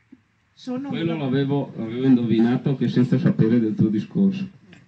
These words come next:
Speaker 1: Sono una volontaria molto attiva, soprattutto con la nostra Pro Loco Stienta. Cinque anni fa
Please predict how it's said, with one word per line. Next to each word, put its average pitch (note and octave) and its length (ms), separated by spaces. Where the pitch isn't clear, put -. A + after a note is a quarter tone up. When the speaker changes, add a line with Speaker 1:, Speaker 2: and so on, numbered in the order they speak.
Speaker 1:
Sono A#3+ 380
una A#3+ 160
volontaria G#3 680
molto G3 240
attiva, E3 520
soprattutto G#3+ 720
con A3 120
la A3+ 80
nostra F#3 400
Pro G3 220
Loco E3+ 260
Stienta. C#3 580
Cinque B3 340
anni G3 200
fa E3 360